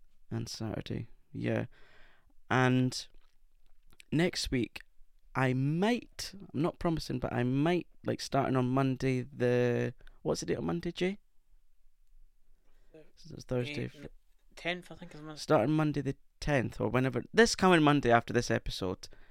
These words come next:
Speaker 1: uh, I might do five bonus episodes from Monday to Friday. Not promising it, but I'm really wanting to up the ante for the podcast so that we can reach more listeners and so more people can enjoy it.
Speaker 2: What you could do is do an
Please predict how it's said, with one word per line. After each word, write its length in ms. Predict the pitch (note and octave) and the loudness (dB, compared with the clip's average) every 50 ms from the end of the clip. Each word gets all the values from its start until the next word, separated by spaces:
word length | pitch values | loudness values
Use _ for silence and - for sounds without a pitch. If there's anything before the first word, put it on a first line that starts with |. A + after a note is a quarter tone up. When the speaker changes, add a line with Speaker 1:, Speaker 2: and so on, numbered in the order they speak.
| - - - - - - - - | -20 -20 -20 -20 -20 -18 -8 -2
Speaker 1:
uh, 380 | G#2+ A2 A2 G#2+ G#2+ G#2+ G#2+ - - - | 0 2 4 6 6 6 4 4 2 2
I 140 | - A2 A2+ | 4 4 4
might 400 | A#2+ B2 C3 C#3+ C#3 - - - | 4 2 2 2 0 0 -4 -6
do 320 | - B2+ B2 A2+ A2+ A2 G#2 - - - - - | -4 0 0 2 2 0 -2 -6 -10 -20 -20 -10
five 340 | - - B2+ C3+ C3 B2+ - - | -4 -2 0 0 0 -2 -2 -2
bonus 300 | C3 B2 A#2 A2 - - | -2 0 0 -2 -4 -6
episodes 640 | A2+ - A2 A2+ - A2+ G#2 G#2+ - - - - - - - - - - - - - - - - | -8 -8 -8 -10 -8 -6 -6 -6 -6 -10 -14 -18 -18 -20 -20 -20 -20 -20 -20 -20 -20 -20 -14 -8
from 320 | - A#2 A2 A2 A2 A2+ | -4 -2 -2 -2 -2 -2
Monday 320 | A#2 A#2 A2+ A2+ A2+ A2+ | -2 -4 -4 -4 -6 -6
to 120 | A2+ - - | -8 -8 -10
Friday. 460 | - - A2+ G#2+ G#2 - G#2 G#2+ B2 - - - _ - - - - | -8 -6 -6 -6 -6 -6 -8 -10 -10 -12 -18 -20 _ -20 -20 -18 -8
Not 160 | - C#3 D#3 - | -6 -4 -4 -4
promising 380 | - D3+ C3+ B2+ - - A2+ | -4 -6 -6 -6 -6 -8 -8
it, 80 | - - | -8 -6
but 100 | - E2+ | -4 -4
I'm 240 | A2 A#2 A#2 A2+ A2+ - - | -2 -2 -4 -4 -6 -8 -8
really 360 | A#2+ C#3 C#3 C3 B2+ B2 B2 - - - - - - - | -6 -4 -4 -2 -4 -4 -6 -10 -16 -20 -20 -18 -8 -6
wanting 220 | A#2+ B2+ - - - | -4 -4 -4 -4 -6
to 240 | - - G#2+ A2 A2+ - - - - - - - - | -4 -2 -2 -2 -4 -6 -12 -20 -20 -20 -14 -8 -8
up 140 | G2 - - | -8 -4 -2
the 120 | A2+ A2+ | -2 -2
ante 160 | G#2+ - - | -2 -2 -4
for 80 | - - | -8 -10
the 60 | - - | -10 -8
podcast 440 | - - A2 A2 - - A2 G#2+ | -6 -6 -6 -6 -6 -6 -6 -6
so 120 | - - A#2+ | -6 -8 -10
that 160 | - - - | -10 -10 -10
we 80 | - - | -10 -8
can 140 | G#2+ G#2+ | -8 -8
reach 200 | G#2 G#2+ A2 - - | -8 -8 -8 -8 -8
more 120 | G#2+ G#2 | -8 -6
listeners 440 | G2+ G#2+ A2 - - A2 G#2+ - - | -6 -6 -8 -8 -8 -10 -10 -10 -8
and 100 | G2+ G2+ | -10 -10
so 120 | - - G2 | -10 -10 -10
more 200 | G#2 G#2+ A2 - | -8 -6 -8 -6
people 240 | - A2+ G#2 G#2 G#2 | -8 -10 -10 -10 -12
can 160 | - - G2+ | -12 -10 -10
enjoy 260 | F2+ - - G2 G2+ - | -10 -10 -10 -12 -10 -8
it. 120 | - - - | -8 -8 -6
Speaker 2:
What 160 | - F3 F3+ D#3 | -6 -8 -8 -8
you 60 | C3+ | -12
could 240 | - - D#3 D3 - | -12 -12 -12 -12 -12
do 120 | - C3+ | -12 -10
is 160 | C3 B2+ B2 | -10 -12 -12
do 180 | - - C3+ C3 | -12 -8 -8 -6
an 140 | B2+ B2+ B2+ | -8 -8 -10